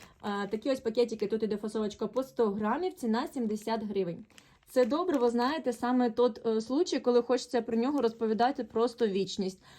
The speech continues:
Воно набрало дуже велику кількість позитивних відгуків і тільки позитивних.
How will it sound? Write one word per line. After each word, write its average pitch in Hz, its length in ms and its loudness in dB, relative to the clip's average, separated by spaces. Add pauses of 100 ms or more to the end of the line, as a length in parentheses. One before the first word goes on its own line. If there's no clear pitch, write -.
(140)
Воно 233 160 0
набрало 240 380 4
дуже 240 260 2
велику 220 280 4
кількість 226 460 -2
позитивних 220 760 2
відгуків 233 680 0
і 240 120 0
тільки 247 500 0
позитивних. 196 680 -2